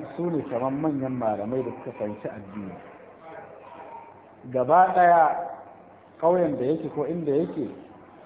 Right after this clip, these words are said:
mutane sun yi nisa ga addinin musulunci, sun nisanta ga addinin musulunci. Zina, shan giya, caca, maɗigo, luwaɗi, wannan duka an mai da shi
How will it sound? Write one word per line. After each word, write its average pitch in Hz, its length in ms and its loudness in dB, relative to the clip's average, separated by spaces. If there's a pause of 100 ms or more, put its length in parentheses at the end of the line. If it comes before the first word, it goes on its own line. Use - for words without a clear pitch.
(280)
mutane 147 800 0 (500)
sun 165 140 -4 (380)
yi 175 140 2
nisa 180 460 4
ga 156 160 -2
addinin 139 460 -2
musulunci, 123 560 -8
sun 185 200 0
nisanta 151 420 0
ga 110 140 -6
addinin 113 340 -4
musulunci. 101 600 -10 (1400)
Zina, 190 640 4 (280)
shan 190 280 2
giya, 151 360 6 (320)
caca, 160 800 4
maɗigo, 165 540 2
luwaɗi, 143 480 4
wannan 139 340 -2
duka 117 340 -4 (360)
an 123 80 -8
mai 135 180 0
da 117 80 -2 (140)
shi 107 260 -8